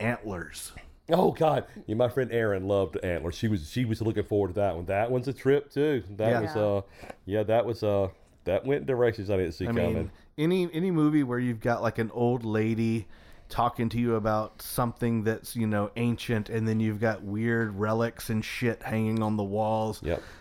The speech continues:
Speaker 1: Uh, you know, it, it, I don't know, it kinda hits me in a good spot. I really, I'm on board for a lot of that stuff. That's good. That's really fun.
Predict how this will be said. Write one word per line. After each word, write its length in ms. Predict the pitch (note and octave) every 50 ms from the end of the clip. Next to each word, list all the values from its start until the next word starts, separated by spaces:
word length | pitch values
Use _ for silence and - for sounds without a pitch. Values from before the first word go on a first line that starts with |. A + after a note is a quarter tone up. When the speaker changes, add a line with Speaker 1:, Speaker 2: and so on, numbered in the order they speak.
| - - -
Speaker 1:
Uh, 420 | G2+ G#2 G#2 G2+ G2+ G2+ G2 F#2+ - -
you 80 | - C3+
know, 260 | A2 G2+ G2+ G2 F2+ - - -
it, 180 | - A#2 - - -
it, 180 | G2+ A#2 A#2 G#2 - - - - - - -
I 80 | - -
don't 120 | A#2 C#3 D3
know, 60 | A#2+
it 100 | A2+ -
kinda 200 | - C3+ C3+ C3
hits 220 | B2 C3+ B2 -
me 100 | - C3
in 80 | B2+ A#2+
a 40 | A2
good 220 | F#2+ A2+ B2 A#2 G#2+
spot. 360 | - - - A#2 A2+ A2 G2+
I 20 | G2
really, 340 | G#2+ A2 A2 A2 A2+ A2+
I'm 180 | A2 A2 A2+ B2
on 140 | B2 A#2 A2
board 260 | G2+ G#2+ G#2+ A2 A2
for 140 | - - G#2+
a 60 | F#2+
lot 200 | F#2 F#2+ F#2+ F#2
of 80 | F#2 F2+
that 160 | F#2 F#2 - -
stuff. 240 | - - F#2 F2 -
That's 200 | G#2+ G2+ - -
good. 240 | - A#2 A2 G#2 G2
That's 220 | - G#2+ G#2+ - -
really 180 | A2 G#2 G#2 G2
fun. 320 | - - G#2+ G2 G2 F#2